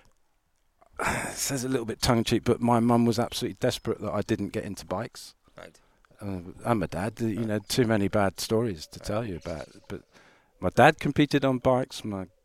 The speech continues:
Speaker 1: grandfather, I said before, he was, uh,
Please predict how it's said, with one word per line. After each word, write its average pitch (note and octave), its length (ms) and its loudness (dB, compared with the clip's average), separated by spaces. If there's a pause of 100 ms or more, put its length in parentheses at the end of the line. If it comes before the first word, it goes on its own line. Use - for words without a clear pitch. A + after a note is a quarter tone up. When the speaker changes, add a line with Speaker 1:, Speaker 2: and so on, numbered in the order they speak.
(180)
Speaker 1:
grandfather, C3 640 4
I B2 40 -6
said A#2 220 -4
before, A#2+ 380 -2
he B2 140 2
was, A2 360 -4
uh, E2 280 -4